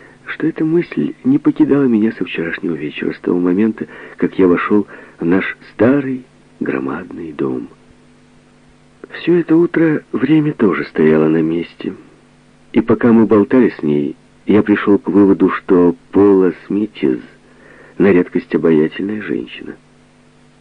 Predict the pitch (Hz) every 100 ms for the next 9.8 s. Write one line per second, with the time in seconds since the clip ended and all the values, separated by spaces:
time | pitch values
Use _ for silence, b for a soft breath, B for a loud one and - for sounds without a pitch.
0 | _ _ _ _ _ - - 82 78 76
1 | 71 71 65 62 76 78 76 76 101 147
2 | - - 71 67 62 - - - 69 69
3 | 67 62 60 60 - - - - 147 69
4 | 64 57 58 _ _ _ _ _ _ _
5 | _ _ _ _ _ 85 90 92 78 76
6 | 73 92 131 B B B B B B -
7 | 73 110 143 - - 143 139 135 - 120
8 | 127 131 127 123 - 95 78 76 - 69
9 | 67 65 67 67 65 - 67 67